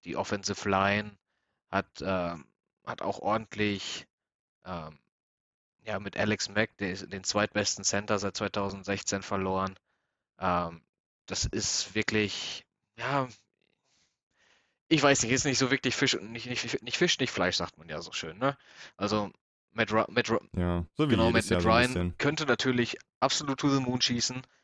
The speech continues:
Speaker 1: aber er könnte auch wieder, ein, weiß nicht, einfach ein durchschnittlicher, könnte so um den Quarterback vierzehn rum auch landen.
Speaker 2: Ja.
Speaker 1: Also da bin ich nicht ganz so sicher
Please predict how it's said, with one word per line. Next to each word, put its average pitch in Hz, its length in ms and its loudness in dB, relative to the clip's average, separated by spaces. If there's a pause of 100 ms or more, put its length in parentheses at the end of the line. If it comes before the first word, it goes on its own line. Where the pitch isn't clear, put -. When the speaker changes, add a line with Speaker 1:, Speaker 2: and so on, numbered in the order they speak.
(120)
Speaker 1:
aber 107 160 2
er 107 80 4
könnte 117 340 0
auch 104 200 -2
wieder, 101 380 2 (1200)
ein, 73 360 -8
weiß 110 200 -6
nicht, 98 160 -6
einfach 101 260 -2
ein 101 220 -12 (100)
durchschnittlicher, 98 880 -4 (300)
könnte 113 240 -2
so 101 160 -2
um 98 220 -8
den 98 220 -12 (140)
Quarterback 101 560 -2 (220)
vierzehn 98 580 -2 (140)
rum 95 180 -12
auch 95 240 -4
landen. 85 320 -8
Speaker 2:
Ja. 80 200 -2 (1300)
Speaker 1:
Also 98 220 -4
da 98 260 4 (1200)
bin 117 120 2
ich 120 120 4
nicht 120 160 -2
ganz 113 220 0
so 110 100 -2
sicher 101 380 0